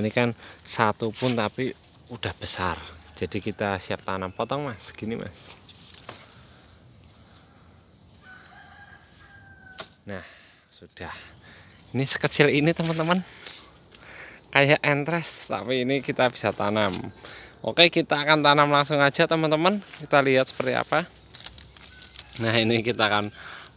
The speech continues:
polybag, ukurannya kecil banget, akarnya sudah kelihatan ya, teman-teman. Cangkok mini seperti ini. Jadi, teman-teman, kalau mau cangkok seperti ini, tonton dulu di videonya saya ya, Bos.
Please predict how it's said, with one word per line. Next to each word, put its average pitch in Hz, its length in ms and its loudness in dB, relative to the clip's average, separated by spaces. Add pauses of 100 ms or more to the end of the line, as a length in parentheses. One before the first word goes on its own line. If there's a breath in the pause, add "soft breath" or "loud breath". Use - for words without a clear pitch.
polybag, 117 480 4
ukurannya 117 560 4
kecil 120 320 -2
banget, 101 400 2
akarnya 110 480 0
sudah - 400 -4
kelihatan 98 480 -2
ya, 92 80 -4
teman-teman. 85 560 -10 (640 loud breath)
Cangkok 107 400 0
mini 104 400 0
seperti 95 480 -6
ini. 87 320 -8 (160)
Jadi, 101 320 -2
teman-teman, 139 400 2
kalau 147 240 6
mau 143 160 0
cangkok 131 320 0
seperti 131 480 -2
ini, 165 240 0 (400 loud breath)
tonton 143 320 2
dulu 131 240 2
di 131 160 -6
videonya 107 560 0
saya 135 320 6
ya, 120 240 6
Bos. - 480 0